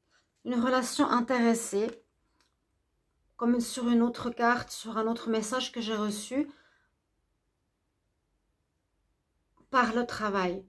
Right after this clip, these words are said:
Tu es plus intéressé par l'argent que par moi. Il y a trop de déséquilibre. Quelle serait la solution ?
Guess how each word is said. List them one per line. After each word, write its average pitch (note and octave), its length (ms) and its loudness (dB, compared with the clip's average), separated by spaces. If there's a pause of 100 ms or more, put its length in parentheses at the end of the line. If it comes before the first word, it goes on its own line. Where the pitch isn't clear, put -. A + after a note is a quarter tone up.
(140)
Tu - 80 -12
es A3+ 40 -4
plus C#4 280 -4
intéressé A3+ 580 -2
par G3 200 -4
l'argent G#3 600 -2 (1040)
que A#3 80 -10
par G3+ 260 0
moi. A#3+ 300 2 (3000)
Il - 920 -20
y F3+ 40 -4
a F#3 40 -4
trop - 220 -6
de A#3 60 -2
déséquilibre. G3+ 840 -4
Quelle B3 140 -10
serait A#3 300 -2
la G#3 100 2
solution ? G3+ 720 -4